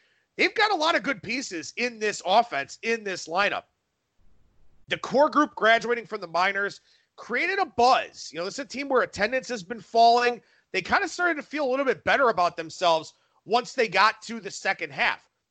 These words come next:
But something that they badly needed to do was upgrade the rotation, and they did that. They pick up Hyun-Jin Ryu.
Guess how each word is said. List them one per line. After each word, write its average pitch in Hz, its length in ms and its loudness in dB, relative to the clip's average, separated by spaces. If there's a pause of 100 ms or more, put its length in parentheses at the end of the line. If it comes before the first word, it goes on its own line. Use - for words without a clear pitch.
(400)
But 202 160 -6
something 302 340 -6
that 302 140 -8
they 240 260 -6
badly 247 460 0
needed 240 360 -14
to 240 80 -14
do 160 400 -10 (360)
was 214 240 -2
upgrade 214 420 0
the 202 60 -6
rotation, 160 580 -8 (300)
and 214 160 -2
they 185 240 -6 (120)
did 202 280 -2
that. 90 260 -10 (540)
They 196 320 -2
pick 262 260 2
up 254 220 4
Hyun-Jin 190 440 -6
Ryu. 139 380 -8